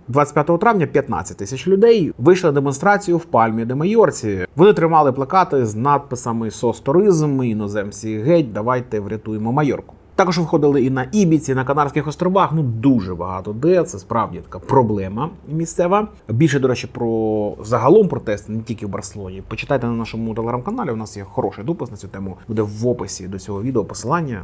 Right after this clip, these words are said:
Дуже класний у нас Telegram-канал, багато цікавої, класної інформації,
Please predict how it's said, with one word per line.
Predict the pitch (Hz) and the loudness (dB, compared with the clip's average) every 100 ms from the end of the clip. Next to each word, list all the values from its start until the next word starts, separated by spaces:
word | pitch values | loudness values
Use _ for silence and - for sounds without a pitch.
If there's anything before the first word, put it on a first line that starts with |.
| - | -8
Дуже | 113 104 | -6 -4
класний | 92 95 95 | -4 -6 -6
у | 90 | -14
нас | 92 | -10
Telegram-канал, | 101 107 107 170 | -8 -8 -6 -4
багато | 131 104 101 | -4 -6 -8
цікавої, | - - 101 92 | -12 -10 -6 -6
класної | 101 95 - 87 | -6 -10 -10 -14
інформації, | 90 143 180 180 151 139 135 | -8 -2 -2 -2 -6 -6 -6